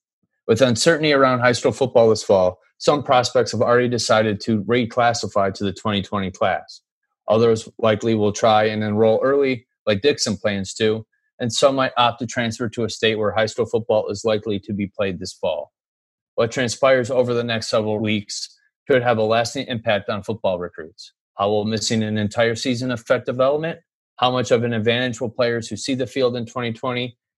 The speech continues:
have compared to those who don't? If a college recruit plays his high school football season in the spring, will he be fully recovered for his freshman season in the fall of twenty twenty-one? Only time will tell.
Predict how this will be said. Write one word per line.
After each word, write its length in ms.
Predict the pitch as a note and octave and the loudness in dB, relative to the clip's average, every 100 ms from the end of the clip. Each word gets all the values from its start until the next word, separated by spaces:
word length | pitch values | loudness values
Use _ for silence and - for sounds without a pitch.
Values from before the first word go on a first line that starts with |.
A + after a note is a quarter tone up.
| - | 0
have 240 | B2 A#2 | 0 2
compared 320 | C3 A2 A#2+ | -4 -4 -2
to 60 | A2+ | 0
those 260 | A2+ A#2 A2+ | 2 0 0
who 80 | |
don't? 340 | A#2 C3 C#3+ - _ _ _ _ _ | 0 0 0 -6 _ _ _ _ _
If 120 | A2 A#2+ | -14 -12
a 40 | |
college 460 | A2 B2 B2 A#2 - _ | -6 -2 -2 -4 -12 _
recruit 480 | B2+ A2+ - C3 A2 | -8 -6 -2 -2 -2
plays 240 | B2+ B2+ | -2 -2
his 160 | A#2+ B2 | -2 -6
high 140 | B2 | -4
school 260 | A#2+ - B2 | -4 -4 -4
football 320 | A2 B2+ B2+ | -2 -4 -4
season 380 | A2+ - A#2 A#2 | -4 -4 -4 -4
in 80 | A2+ | -4
the 60 | |
spring, 500 | G#2+ - D#3+ A#2+ G#2+ - _ _ _ | -8 -4 -2 -2 -4 -8 _ _ _
will 100 | A#2+ | 0
he 60 | A#2+ | 0
be 140 | A#2+ | 0
fully 300 | A2+ B2+ B2+ | 0 2 2
recovered 560 | A#2 A2+ B2+ B2+ B2+ - | 0 -2 -2 -2 -4 -4
for 80 | |
his 120 | A#2+ A2+ | -4 -2
freshman 420 | C3 B2+ C3+ A#2+ | -2 -2 -2 -8
season 360 | C3+ B2 C3 | -6 -4 -6
in 80 | A#2+ | -6
the 80 | A2+ | -6
fall 240 | G#2+ B2 | -2 0
of 140 | B2 A#2+ | 0 -4
twenty 180 | C3 B2+ | -8 -8
twenty-one? 560 | C3+ C#3 C#3+ E3 F3 - _ _ _ _ _ | -8 -6 -2 -2 -4 -10 _ _ _ _ _
Only 220 | - G#2+ G#2 | -4 -2 -2
time 280 | G#2+ G#2 | -2 -2
will 100 | G#2 | -4
tell. 320 | A2 - - | -4 -6 -8